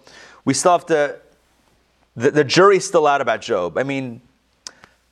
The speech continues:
Job was a, was a complicated person, but, uh, the jury's still out as, about his identity.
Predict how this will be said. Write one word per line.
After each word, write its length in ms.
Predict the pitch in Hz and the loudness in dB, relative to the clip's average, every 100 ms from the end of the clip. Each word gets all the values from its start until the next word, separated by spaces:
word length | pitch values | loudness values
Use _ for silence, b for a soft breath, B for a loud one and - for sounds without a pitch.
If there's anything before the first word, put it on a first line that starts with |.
| _ - | _ -4
Job 240 | 120 110 | -2 0
was 180 | 110 104 | -2 0
a, 240 | 101 98 | 0 0
was 160 | 95 98 | -2 -6
a 40 | |
complicated 680 | - 131 131 131 123 107 98 | -4 -4 -4 -6 -4 -4 -4
person, 480 | 135 160 - 175 156 | -4 -4 -6 -8 -4
but, 340 | 123 - - | -6 -4 0
uh, 480 | 117 117 113 113 110 _ b b b b | 4 6 4 2 -2 _ b b b b
the 100 | - | -4
jury's 280 | 117 143 135 | 2 2 2
still 120 | - | 0
out 140 | 123 113 | 0 0
as, 80 | 110 98 | -4 -4
about 280 | 107 110 | -2 -2
his 160 | 104 98 | -2 -2
identity. 540 | 98 98 95 92 - | 0 0 -4 -8 -14